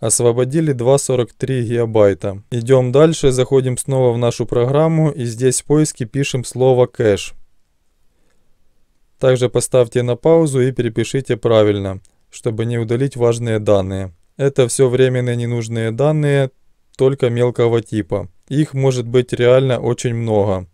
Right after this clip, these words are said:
И вот нам нашло куча файлов, можете полистать, это как раз таки тоже мусор из папки «Прочие».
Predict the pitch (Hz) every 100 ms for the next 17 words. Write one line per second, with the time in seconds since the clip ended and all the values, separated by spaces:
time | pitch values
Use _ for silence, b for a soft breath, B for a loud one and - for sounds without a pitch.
0 | - 127 127 127 - 123 123 123 113 127
1 | 123 127 120 120 110 156 170 165 151 143
2 | _ 127 123 120 110 113 120 113 110 147
3 | 160 151 131 131 120 117 123 123 - 113
4 | - 117 110 - _ _ - 123 117 120
5 | 147 160 139 127 - - 107 - 131 -
6 | 120 123 117 107 - 107 101